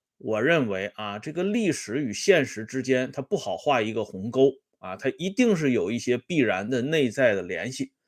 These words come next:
况且现在也只是科学进步了，并不等于说科学能够解释世间的所有的现象，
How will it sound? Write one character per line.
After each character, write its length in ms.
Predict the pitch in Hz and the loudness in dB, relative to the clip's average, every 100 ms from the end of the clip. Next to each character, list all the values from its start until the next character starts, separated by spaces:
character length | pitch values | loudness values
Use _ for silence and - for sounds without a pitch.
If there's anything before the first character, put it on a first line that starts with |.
| _ _ _ | _ _ _
况 240 | - 233 196 | 4 6 8
且 260 | 139 87 | 4 -2
现 280 | - 175 147 | 0 2 4
在 260 | 147 127 101 | 6 6 4
也 220 | 104 143 | 2 0
只 200 | - - | 0 -12
是 140 | 104 | -10
科 240 | 104 - 151 | -8 0 0
学 220 | 123 131 | 4 2
进 300 | - 220 113 | 4 2 2
步 160 | 92 82 | -4 -8
了， 120 | - _ _ _ _ | -12 _ _ _ _
并 200 | 233 233 | 6 6
不 140 | 165 151 | 6 2
等 260 | 101 92 | 0 -4
于 140 | 98 110 | -8 0
说 280 | 135 131 | 4 4
科 300 | - - 196 | 2 8 10
学 240 | 196 110 120 | 10 6 0
能 220 | 110 120 | 0 0
够 160 | 127 113 | 0 0
解 240 | 101 90 | -4 -6
释 160 | - 113 | -4 -6
世 240 | - 135 | -4 -2
间 240 | 131 120 120 | 0 0 0
的 160 | 104 | -4
所 580 | - - - 98 113 175 | -6 -14 -8 0 4 6
有 180 | 143 - | 6 2
的 120 | 95 | -10
现 280 | - 139 95 | -4 -4 -4
象， 200 | 101 | -12